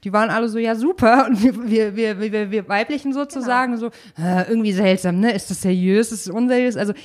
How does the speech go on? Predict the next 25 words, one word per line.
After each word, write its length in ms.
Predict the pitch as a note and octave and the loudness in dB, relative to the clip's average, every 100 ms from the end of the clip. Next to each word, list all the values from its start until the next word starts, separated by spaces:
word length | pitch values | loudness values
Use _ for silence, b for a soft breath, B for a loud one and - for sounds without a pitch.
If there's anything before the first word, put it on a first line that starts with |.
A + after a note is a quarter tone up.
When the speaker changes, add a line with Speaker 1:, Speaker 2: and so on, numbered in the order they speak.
| B B | B B
Speaker 1:
so 160 | A3 | -4
eher 320 | D#3+ A3+ A3+ | 0 2 2
so 80 | A3 | 2
diesen 280 | G#3+ G#3 G3+ | -2 -4 -4
Zweifel, 680 | - G#3+ A3+ B3+ F3+ D#3+ C#3+ | -4 2 2 2 2 0 0
ne? 180 | G#3+ C4+ | -2 -2
Diesen 180 | A3+ G#3+ | 0 -2
ganz, 220 | G#3+ A3 | -2 -2
ganz 200 | G#3+ G#3+ | -6 -4
großen 280 | G#3 G#3+ G3 | -4 -4 -4
Zweifel. 440 | - G#3+ A3+ D#3+ | 0 0 2 -2
Mhm. 320 | - F3+ A3 G3 - | -2 -2 -2 -4 -8
Komisch 380 | G#3 G#3+ D#3+ - | -4 -2 -2 -4
eigentlich, 380 | D#3+ E3+ E3+ | -8 -8 -10
ne? 180 | A#3 A#3+ b b b b | -6 -6 b b b b
Speaker 2:
Ja, 180 | A3+ A#3 | -18 -10
Speaker 1:
Eine 100 | G#3+ | -8
richtige 220 | A3 B3 | -4 -2
Speaker 2:
nehme 100 | G#3 | -2
ich 40 | - | 0
Speaker 1:
Abwehr. 240 | A3 G3 | 2 2
Speaker 2:
aber 100 | F#3+ | 0
total 340 | A#3+ A#3 G#3+ G#3+ | -6 -8 -8 -8
so 160 | G#3 | -14
wahr. 260 | F#3+ F3 | -14 -14